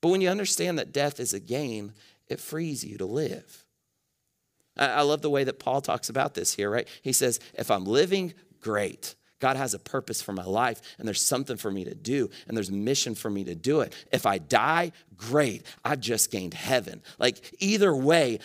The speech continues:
I am content in where I'm at. Amen? That's God's view of death. He, he, that's his view at all. But our view is that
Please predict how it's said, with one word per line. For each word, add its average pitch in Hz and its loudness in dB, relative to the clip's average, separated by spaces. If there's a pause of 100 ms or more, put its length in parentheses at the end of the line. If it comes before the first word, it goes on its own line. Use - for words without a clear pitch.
(140)
I 170 4
am 123 0
content 135 -2
in 131 -2
where 117 0
I'm 104 -4
at. 120 -2
Amen? 165 -2 (840)
That's 226 4
God's 139 2
view 98 -10
of - -16
death. 139 -4 (960)
He, 165 0 (160)
he, 170 0
that's 160 2
his 202 6
view 139 2
at 123 4
all. 165 2 (200)
But 151 8
our 226 8
view 180 0
is 135 2
that 135 4